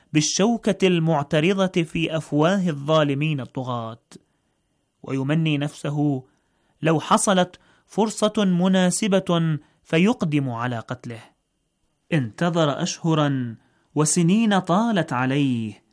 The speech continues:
إذ نفد صبره وهجم الحسد والحقد والغيظ عليه مرة واحدة،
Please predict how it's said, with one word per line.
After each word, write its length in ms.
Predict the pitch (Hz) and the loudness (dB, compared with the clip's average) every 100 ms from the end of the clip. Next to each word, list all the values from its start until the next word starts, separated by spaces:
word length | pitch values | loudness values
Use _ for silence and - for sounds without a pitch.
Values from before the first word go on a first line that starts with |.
| _ _ _ - | _ _ _ -4
إذ 240 | 151 139 143 | -2 0 2
نفد 580 | 185 190 196 165 156 156 | 0 0 0 2 0 -2
صبره 600 | - 180 202 170 185 170 | -2 0 0 2 2 4
وهجم 720 | 170 165 156 143 190 196 185 | 2 4 2 2 0 0 0
الحسد 560 | 151 135 - 180 175 151 | 0 0 -2 -2 -2 0
والحقد 640 | 147 139 131 180 175 160 | 0 0 -2 -6 -6 -2
والغيظ 680 | 147 139 135 123 151 180 143 | 0 2 0 0 0 0 -2
عليه 600 | 139 123 120 147 139 131 | -2 -2 0 0 -2 -2
مرة 400 | 120 117 117 123 127 | -4 -4 -6 -6 -6
واحدة، 720 | 113 113 151 190 165 160 | -6 -2 -2 -2 -2 -2